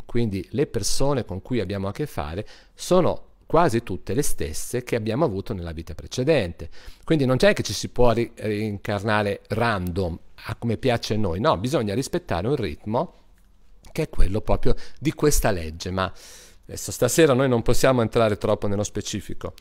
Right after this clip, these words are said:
Sicuramente vedrete che troverete orientamenti leggendo la scienza spirituale, ecco. Noi dobbiamo adesso paragonare, diciamo, la morte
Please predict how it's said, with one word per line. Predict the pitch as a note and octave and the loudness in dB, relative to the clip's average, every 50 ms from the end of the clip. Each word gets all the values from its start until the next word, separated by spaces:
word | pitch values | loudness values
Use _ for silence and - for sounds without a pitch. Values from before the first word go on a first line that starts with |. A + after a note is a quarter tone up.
| - - - | -20 -20 -20
Sicuramente | - - - - - F#3+ F#3 F3+ D#3+ B2+ A#2 - - A#2 | -12 -10 -6 -2 0 2 2 2 2 0 0 0 -2 -2
vedrete | B2 C#3+ D3+ D3 D3 - D#3+ | 0 2 2 2 2 0 -2
che | C#3 - A2+ | -6 -6 -4
troverete | - - C3 B2+ C#3 B2+ A2 G2 G#2 - - - G#2+ G#3 - _ - - _ _ - - _ - - _ _ _ - - | -2 0 2 4 4 4 2 2 -2 -2 -2 -4 -4 -4 -6 _ -20 -20 _ _ -20 -20 _ -20 -20 _ _ _ -6 0
orientamenti | C3 A#2+ A#2+ A2 G2+ F#2 - G2 F#2+ F2+ F2+ F#2 F#2 - F#2+ | 0 2 2 2 0 0 0 0 0 0 -2 -2 -2 0 0
leggendo | G2 F2+ E2+ G#2+ G2 F2+ F2+ F2+ | 0 0 -2 -2 -2 -2 -2 -4
la | F#2 F2+ | -4 -4
scienza | E2 - - G2 F#2+ - - F#2+ | -6 -6 -8 -8 -8 -8 -10 -10
spirituale, | - - - F2 F2 - - - - D2 D2+ D#2 D#2 D#2 | -10 -8 -8 -8 -8 -8 -4 -2 -2 -2 -2 -6 -10 -10
ecco. | E2+ - - - - - - - - - - - - - - - - | -12 -12 -14 -16 -16 -16 -16 -20 -20 -20 -20 -20 -20 -20 -18 -6 0
Noi | G#3 B3 B3+ | 4 4 6
dobbiamo | F3+ D3+ D3 C#3+ F3 E3 C#3 B2 A#2 C3 | 6 6 6 6 6 6 6 6 4 4
adesso | C#3 C#3+ A#2+ G#2+ G#2 - - - C#3+ D3+ F#3 G3+ - - - _ _ - _ _ - _ _ _ _ _ _ - - - | 4 4 2 4 8 10 10 10 10 6 -2 -4 -8 -16 -20 _ _ -20 _ _ -20 _ _ _ _ _ _ -20 -14 -4
paragonare, | - E3 D3+ D#3+ D3 C#3+ D3 C#3 B2 A2 G2+ F#2+ F#2 F#2 B2 C#3 B2 - _ _ _ - | -2 0 2 2 2 4 4 4 4 2 2 0 0 0 0 0 0 -4 _ _ _ -14
diciamo, | - F2+ G2+ - - B2+ A2 A2 G2+ F#2+ F#2+ - - | -10 -10 -8 -2 4 4 4 4 4 -2 -6 -6 -8
la | - F2 F2 | -10 -8 -4
morte | F#2+ A2+ A#2 G#2+ F2 - - - - F#2 E2+ E2 - | 0 2 2 2 2 -2 -6 -8 -8 -8 -8 -10 -12